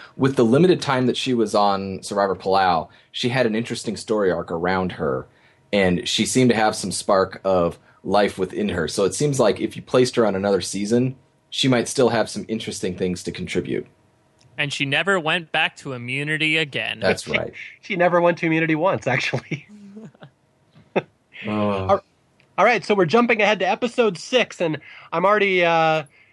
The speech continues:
Speaker 3: pouring the malt liquor on the ground prematurely 'cause we're about to lose one of my favorite little minor Survivor characters. This is the James Miller episode.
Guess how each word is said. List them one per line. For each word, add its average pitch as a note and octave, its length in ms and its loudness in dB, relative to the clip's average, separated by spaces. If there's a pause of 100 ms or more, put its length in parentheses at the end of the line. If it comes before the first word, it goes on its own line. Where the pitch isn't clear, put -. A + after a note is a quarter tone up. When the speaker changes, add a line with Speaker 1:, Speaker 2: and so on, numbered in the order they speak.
(140)
Speaker 3:
pouring A3 300 2
the F#3 100 2
malt F3+ 220 2
liquor F3 300 -4
on D#3 100 0
the D3 60 -2
ground D3 520 0
prematurely D3+ 600 -2
'cause C#3 140 -10
we're C#3+ 80 2
about D#3 200 2
to D#3 80 0
lose D3 240 0
one C3+ 140 2
of C3+ 80 0
my C3+ 120 0
favorite C#3 400 0
little C3+ 160 0
minor B2+ 300 2
Survivor A#2+ 420 -2
characters. G2 460 -4
This D3 180 0
is D#3+ 120 0
the D#3 120 4
James C3+ 400 0
Miller G#2+ 300 -2
episode. F2 500 -8